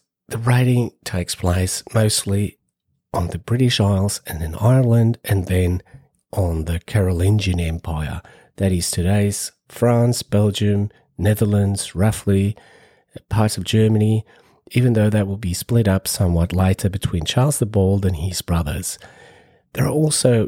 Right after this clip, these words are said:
Viking raids as far south as in Spain and further inlands in the Mediterranean, and over the course of the Viking Age, Viking ships will have been, well, I say more or less every place in Europe that has a coastline or a large river system.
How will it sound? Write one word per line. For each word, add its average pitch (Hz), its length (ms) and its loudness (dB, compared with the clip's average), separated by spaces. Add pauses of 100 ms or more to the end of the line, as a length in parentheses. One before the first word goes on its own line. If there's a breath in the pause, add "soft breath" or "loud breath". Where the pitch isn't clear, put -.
Viking 101 480 0
raids 80 440 -2
as - 200 -6
far 107 280 2
south 104 500 0
as 98 300 -2
in 80 100 -4
Spain 117 1000 0
and 120 160 0
further 117 360 0
inlands 92 580 0
in 92 80 0
the 90 60 2
Mediterranean, 85 1040 -2
and 98 160 0
over 113 560 2
the - 100 -6
course - 440 -2
of 95 80 -2
the 95 60 -2
Viking 85 440 0
Age, 87 380 0 (160)
Viking 123 340 0
ships - 580 -2
will 101 200 2
have 104 240 0
been, 92 400 0 (640 loud breath)
well, - 160 0
I - 40 -4
say - 140 -2
more 135 320 2
or 175 60 2
less 120 320 0 (200)
every 110 360 2
place 80 360 -4
in 85 100 0
Europe 78 520 -6
that 87 140 -2
has 82 240 -2
a - 60 -10
coastline 123 640 2
or 92 220 -2
a 85 40 0
large 78 360 -2
river 92 280 0
system. - 540 -8